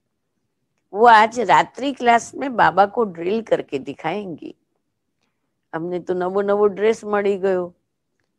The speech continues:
અને આખો દિવસ અમે તો પ્રેક્ટિસ કરી. અને સાંજે અ, રાત્રિ ક્લાસ પછી અમને ડ્રિલ કરવા કહ્યું, એટલે અમે ક્લાસમાં ડ્રિલ કરી બતાવી.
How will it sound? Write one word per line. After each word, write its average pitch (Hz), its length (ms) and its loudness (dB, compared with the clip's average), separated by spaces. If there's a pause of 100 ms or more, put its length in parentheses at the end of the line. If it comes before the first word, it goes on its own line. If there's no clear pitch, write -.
(160)
અને 165 180 -4
આખો 165 280 -2
દિવસ 185 340 -4
અમે 180 200 -2
તો 165 120 -10
પ્રેક્ટિસ 165 600 -4
કરી. 180 400 0 (1400)
અને 240 340 -2
સાંજે 196 640 4 (1400)
અ, 170 120 0
રાત્રિ 185 440 0
ક્લાસ 190 420 2
પછી 160 380 -4
અમને 190 380 -4
ડ્રિલ 294 400 2
કરવા 170 360 4
કહ્યું, 170 360 -2
એટલે 196 200 -8
અમે 214 220 -4
ક્લાસમાં 254 720 -2
ડ્રિલ 214 300 -2
કરી 139 280 -2
બતાવી. 139 500 -4